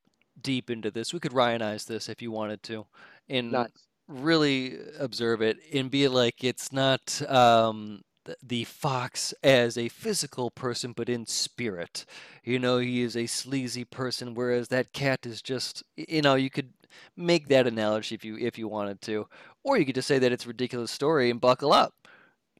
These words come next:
Speaker 2: I'm
Speaker 1: You
Speaker 2: gonna go
Speaker 1: know?
Speaker 2: with that latter. I'm gonna go with that one.
Speaker 1: Yeah, so it, it doesn't, uh, however you put it, like, the character is sleazy all the way. So, um, sure, does it help that it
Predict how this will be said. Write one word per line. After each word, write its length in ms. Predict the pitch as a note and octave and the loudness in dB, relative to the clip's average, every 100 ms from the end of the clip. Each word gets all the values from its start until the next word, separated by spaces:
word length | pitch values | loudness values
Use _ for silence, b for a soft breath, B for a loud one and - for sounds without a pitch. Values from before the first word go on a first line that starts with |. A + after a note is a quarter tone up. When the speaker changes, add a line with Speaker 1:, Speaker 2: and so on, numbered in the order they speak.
| _ _ _ _ _ _ - | _ _ _ _ _ _ 2
Speaker 2:
I'm 100 | D#3+ | 6
Speaker 1:
You 20 | |
Speaker 2:
gonna 100 | F#3+ | 8
go 80 | F#3 | 8
Speaker 1:
know? 60 | |
Speaker 2:
with 140 | D3+ - | 8 4
that 120 | A#2 | 2
latter. 380 | G2+ G#2 F#2 E2+ F#2+ | 4 4 4 -2 -2
I'm 80 | |
gonna 120 | B2 A#2+ | 0 2
go 120 | G#2+ | 2
with 100 | F#2 | 2
that 200 | D#2+ - | -2 -4
one. 160 | A#1+ - | -12 -14
Speaker 1:
Yeah, 320 | - G#3+ F#3 C#3 - | 2 4 4 2 -8
so 540 | - E3+ D#3 D3+ D3 - | -4 2 4 4 0 -6
it, 460 | - - C#3 C3 - | -14 -4 0 2 0
it 220 | C#3+ C#3 | -8 -4
doesn't, 400 | F3+ E3+ D#3+ C#3 _ B B B B B - | -2 -2 -4 -10 _ B B B B B -4
uh, 180 | B2+ B2 | 0 6
however 260 | G#3 A3 | 6 6
you 120 | G#3 | 2
put 240 | D3+ - F#3 | -2 0 2
it, 280 | C3+ - - | 2 0 0
like, 260 | C3+ B2 | 2 2
the 80 | - | -2
character 480 | - F3 F3 - C#3+ | -2 0 0 0 -2
is 100 | B2+ | -2
sleazy 480 | - D3 C3+ B2+ B2 | -4 -2 -2 0 2
all 200 | A2 G2+ | 2 2
the 80 | |
way. 300 | F2+ D2 A1+ - | -4 -8 -10 -16
So, 560 | - B2 A2 A2 G#2+ - | -4 2 2 2 -2 -6
um, 560 | A#2+ A2+ A2 G#2+ G#2+ - _ _ E3 | -2 0 0 -2 -12 -18 _ _ -8
sure, 260 | - B2+ | -4 -4
does 120 | A2 | -6
it 80 | A2 | -2
help 200 | C3 D3 | 2 2
that 120 | D3 | 2
it 120 | C#3 | -2